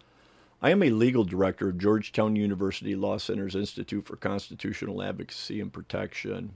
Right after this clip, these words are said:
The I C A P, our mission is to defend American constitutional rights and values in and out of court.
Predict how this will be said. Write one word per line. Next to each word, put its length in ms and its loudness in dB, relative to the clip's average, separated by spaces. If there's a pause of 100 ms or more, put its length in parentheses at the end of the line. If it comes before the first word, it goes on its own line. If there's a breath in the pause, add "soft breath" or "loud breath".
(460 soft breath)
The 100 -4
I 140 2
C 240 0
A 100 4
P, 260 0
our 120 2
mission 340 0
is 140 -2
to 100 -4
defend 640 -2
American 560 0
constitutional 1000 -4
rights 560 0
and 160 -4
values 560 0
in 340 0
and 380 -4
out 220 -2
of 160 -12
court. 420 -4